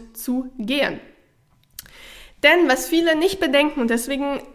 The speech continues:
wie gesagt, diese Episode ist heute für mich ein extremes Herzensthema, weil m-, mich macht das wahnsinnig, wenn ich sehe, dass Leute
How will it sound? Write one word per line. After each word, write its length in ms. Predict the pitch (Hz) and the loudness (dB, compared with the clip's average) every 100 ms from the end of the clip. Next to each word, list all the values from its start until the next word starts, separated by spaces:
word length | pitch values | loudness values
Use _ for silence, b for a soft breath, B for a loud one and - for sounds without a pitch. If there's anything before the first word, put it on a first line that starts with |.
| - | -8
wie 180 | 254 | -4
gesagt, 280 | 294 285 285 | -2 -2 -2
diese 120 | 269 | -2
Episode 380 | 247 247 262 277 | -2 -2 -2 -2
ist 120 | 285 | -2
heute 200 | 302 277 | -4 -4
für 100 | - | -4
mich 160 | 269 269 | -4 -2
ein 100 | 240 | -2
extremes 600 | 240 - - 320 320 320 | -4 -8 -6 -4 -4 -4
Herzensthema, 720 | 277 277 - 240 - 226 233 | -4 -4 -6 -6 -2 0 2
weil 140 | 233 240 | 2 0
m-, 280 | 240 240 247 | -2 -4 -4
mich 220 | 247 240 | -4 -2
macht 300 | 254 269 - | -2 -2 -4
das 220 | 269 240 | -6 2
wahnsinnig, 480 | 262 302 277 226 233 | 4 4 2 -2 -2
wenn 120 | 240 | -2
ich 80 | 240 | -2
sehe, 160 | 254 | 0
dass 260 | 254 247 247 | 0 -2 -4
Leute 600 | 247 254 262 302 262 254 | -2 -2 0 0 0 0